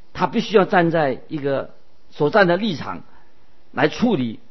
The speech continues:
正-，正当的立场来处理这个案件。这是我们所有人面临抉择的时候应该要很正直，应该有的态度。可是彼拉多，哦，他就想到说，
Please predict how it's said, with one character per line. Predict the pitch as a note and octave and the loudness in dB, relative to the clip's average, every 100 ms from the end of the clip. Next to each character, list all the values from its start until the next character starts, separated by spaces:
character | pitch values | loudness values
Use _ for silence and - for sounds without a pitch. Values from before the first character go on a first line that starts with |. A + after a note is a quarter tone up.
| - - - | -16 -14 -8
正-， | - G3 D#3+ - - - - - - | 0 0 0 -4 -14 -14 -16 -10 0
正 | D4 G3+ | 2 4
当 | F#3+ | 4
的 | D#3+ | 4
立 | F#3+ D#3+ | 0 -4
场 | - A2 | -4 -4
来 | |
处 | C3+ - | -4 -6
理 | F#3+ B2 | -4 -4
这 | C#3+ | -2
个 | |
案 | E3+ D3 | 2 2
件。 | D3 B2 - - - - - - - | 2 -2 -4 -16 -16 -16 -14 -14 -2
这 | E3+ | 0
是 | D3 | 2
我 | D#3 B2 | 2 4
们 | C3 | 2
所 | C3+ D#3 | 4 6
有 | D#3 A#2+ | 6 4
人 | A2 A#2+ A#2+ - - | 2 0 -2 -8 -4
面 | G3 G#3 | 4 6
临 | D3 E3 | 6 4
抉 | - D3 F3 | 4 2 6
择 | D#3+ | 4
的 | D#3 | 2
时 | C3+ | 0
候 | C#3+ A#2 - | 0 0 -6
应 | - E3 | -4 0
该 | D#3 | 0
要 | D3 D#3 | 2 0
很 | A#2+ | 0
正 | A2 C4 D#3+ | 2 2 2
直， | B2 | 0
应 | C#3 G3 | 0 2
该 | E3 | 2
有 | D#3 A2 | 2 0
的 | G#2 | -4
态 | D3 B2+ | -2 -2
度。 | B2 - - - - - - | -4 -10 -14 -14 -14 -14 -12
可 | - B2+ | -6 -2
是 | D3+ D3 C3+ - - - - | 2 2 2 -2 -10 -16 -4
彼 | D3 | 2
拉 | D3+ D#3+ | 6 6
多， | D#3 D#3 D#3 | 8 6 4
哦， | F#2 F2+ | -6 -2
他 | C#3 | 0
就 | C#3+ | 0
想 | - A#2+ | 0 0
到 | C3+ | 0
说， | C3+ | 0